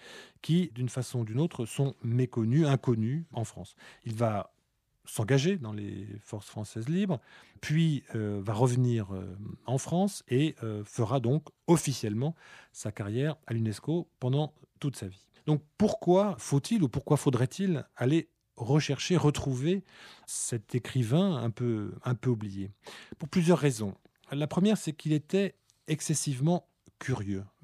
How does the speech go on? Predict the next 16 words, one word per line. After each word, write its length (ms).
presque 300
maladivement 760
curieux. 460
Il 120
s'intéresse 640
à 120
toutes 640
les 160
formes 400
qui, 180
d'une 140
certaine 260
façon, 400
nous 140
parlions 320
d'imaginaire, 540